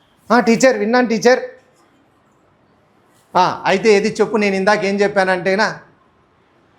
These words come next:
"అయ్యో, సరిగ్గా వినపడలేదు టీచర్, ఇంకొకసారి చెప్పవా?" అంటాడు. చూడండి, ఇది, ఇది ఎంత దొంగనో. దీన్ని ఎవరు గమనించలేరు.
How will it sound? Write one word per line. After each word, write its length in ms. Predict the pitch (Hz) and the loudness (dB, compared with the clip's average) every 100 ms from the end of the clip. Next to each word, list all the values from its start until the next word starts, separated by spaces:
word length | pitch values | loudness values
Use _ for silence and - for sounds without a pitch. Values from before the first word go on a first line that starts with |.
| _ _ 143 | _ _ -10
"అయ్యో, 480 | 147 156 151 147 - _ _ - | -2 0 0 -2 -8 _ _ -18
సరిగ్గా 340 | - 175 226 | -8 -6 -2
వినపడలేదు 500 | 226 196 226 226 208 | -2 0 2 4 2
టీచర్, 340 | 160 160 226 269 - - - | 0 0 0 0 -4 -20 -4
ఇంకొకసారి 480 | 214 196 185 220 214 220 | -2 0 -2 0 0 0
చెప్పవా?" 340 | 190 170 160 | -2 0 2
అంటాడు. 520 | 156 214 - 123 - _ _ _ _ _ _ _ _ _ _ _ _ _ _ _ - | 2 -2 -4 -8 -10 _ _ _ _ _ _ _ _ _ _ _ _ _ _ _ -6
చూడండి, 280 | 208 214 160 135 - _ _ _ _ _ | 0 0 0 -6 -16 _ _ _ _ _
ఇది, 120 | 135 214 | -6 -6
ఇది 260 | - 180 | -2 0
ఎంత 360 | 196 208 214 226 | 2 0 0 0
దొంగనో. 680 | 147 - 190 208 202 151 - _ _ _ _ _ _ _ _ _ _ _ - | 0 -4 -2 0 0 0 -6 _ _ _ _ _ _ _ _ _ _ _ -4
దీన్ని 220 | 165 233 | 0 2
ఎవరు 280 | 220 202 254 | 2 4 2
గమనించలేరు. 800 | 214 233 277 285 247 196 120 113 | 2 0 0 0 -2 -2 -4 -10